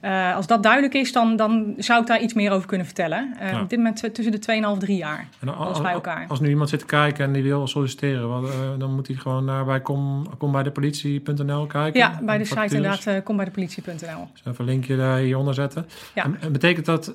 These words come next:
Speaker 2: dat, dat dat traject is opgestart, dat er vanuit Blauw niet meer gewerfd wordt? Of als je politieagent of
Speaker 1: Jawel,
Speaker 2: agenten
Speaker 1: zeker
Speaker 2: bent?
Speaker 1: wel, beide. Ja.
Speaker 2: Ja? Oké.
Speaker 1: Ja.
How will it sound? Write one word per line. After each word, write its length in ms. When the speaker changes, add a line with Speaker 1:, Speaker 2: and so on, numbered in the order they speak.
Speaker 2:
dat, 360
dat 140
dat 160
traject 380
is 140
opgestart, 680
dat 500
er 220
vanuit 260
Blauw 240
niet 140
meer 140
gewerfd 380
wordt? 280
Of 160
als 300
je 80
politieagent 760
of 60
Speaker 1:
Jawel, 180
Speaker 2:
agenten 220
Speaker 1:
zeker 200
Speaker 2:
bent? 180
Speaker 1:
wel, 80
beide. 300
Ja. 180
Speaker 2:
Ja? 320
Oké. 100
Speaker 1:
Ja. 240